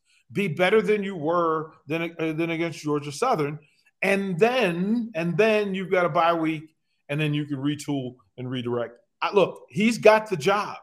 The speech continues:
For all intent purposes, he's gonna have to lose the job to get rid, to, to be removed and replaced. At least in my mind, he has the opportunity week by week, as they say here, day by day, play by play. He has an opportunity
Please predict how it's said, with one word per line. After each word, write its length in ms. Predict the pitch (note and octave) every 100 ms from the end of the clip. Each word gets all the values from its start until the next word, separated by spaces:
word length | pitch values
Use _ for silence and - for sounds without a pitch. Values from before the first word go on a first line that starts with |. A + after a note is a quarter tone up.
| _ _ _ _ _
For 100 | C#3+
all 120 | D#3 B3+
intent 240 | C4 C4
purposes, 500 | G#3+ A3 F#3 E3 D3+ _ _ _ _
he's 300 | - A#3+ A3
gonna 220 | A3+ G#3
have 260 | F#3+ F#3 F3+
to 80 | E3+
lose 500 | E3 G#3 B3+ B3 F#3
the 120 | F3
job 540 | C#3+ D#3 C#3+ D3+ - _ _ _ _ _ _ _ _ _ _ -
to 100 | F3+
get 220 | D3+ F3
rid, 240 | E3+ F3
to, 240 | F3 D#3 C#3 -
to 80 | D#3+
be 160 | E3+
removed 420 | D#3 D3+ C#3 B2
and 140 | B2+ B2
replaced. 560 | A#2 C3+ A2 - - _ D3
At 80 | D3
least 260 | F#3+ -
in 100 | F3
my 240 | E3+ G#3 A#3+
mind, 460 | G#3 F3 E3 D#3 - _ _
he 180 | G#3 A3
has 200 | G#3+ F3
the 120 | G3
opportunity 640 | F3+ F3 - D3+ C#3 C3
week 340 | B2 C#3 G3 A3
by 160 | G#3+ G3+
week, 300 | C#3+ C#3+ C#3
as 160 | C#3+
they 140 | D3 F3+
say 260 | F3+ F3
here, 240 | E3 C3+ - _ -
day 200 | D#3+ F3+
by 180 | F3 E3+
day, 240 | D#3+ E3
play 220 | - E3+
by 200 | D#3 D#3+
play. 380 | D3+ D#3 C#3+ A#2+ - _ _ -
He 160 | D3 F3
has 160 | F3
an 80 | D3+
opportunity 800 | E3 D#3 C3+ F3 D#3+ C#3+ B2